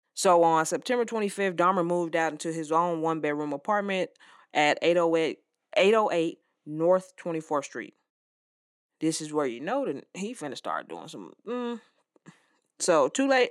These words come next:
two days later, he was arrested for drugging and sexually fond-, fondling a thirteen-year-old boy who he asked for new pics. Then his father ended up hiring, hiring him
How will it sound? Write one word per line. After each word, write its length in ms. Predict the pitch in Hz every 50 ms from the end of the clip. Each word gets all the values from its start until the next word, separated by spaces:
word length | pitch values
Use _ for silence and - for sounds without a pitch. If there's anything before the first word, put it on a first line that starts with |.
| -
two 160 | - 294 311
days 260 | 302 302 294 294 240 208
later, 180 | 208 202 190
he 120 | 196 208 220
was 140 | 214 202
arrested 400 | 185 170 170 175 175 180 - 165
for 120 | - - 160
drugging 500 | 160 160 - 175 180 185 180 185 175 160
and 140 | 156 156 156
sexually 640 | - - 180 170 165 - - 165 160 156 156 151 151 - - - - _
fond-, 480 | _ - - 202 208 208 190 170 143 - _ _ _ -
fondling 560 | 202 220 240 233 214 175 160 147 143 151 147 - - - _ -
a 120 | - 147
thirteen-year-old 800 | 151 - 190 214 233 214 - 233 226 214 208 208 202 202 190 170
boy 340 | 160 156 156 156 156 151 160
who 180 | 156 175 175
he 160 | 170 185 - -
asked 300 | 165 170 165 160 - -
for 100 | 160 151
new 280 | 151 156 156 151 147
pics. 480 | 151 - - 226 180 - - - - _ _ _ _ _ _ _ _ _ _ _ _ _ _ _ _ _ _ _ _ _ _ _ _ -
Then 540 | - 175 165 185 196 202 190 180 165 160 165
his 180 | 170 165 151 -
father 400 | - 170 165 160 156 151 151 147
ended 240 | 143 143 143 143
up 180 | 139 127 123 151
hiring, 640 | 156 147 139 139 139 135 135 135 139 147 151 160 170 -
hiring 480 | 165 165 185 190 202 208 208 196 196 180
him 340 | 170 180 170 160 160 165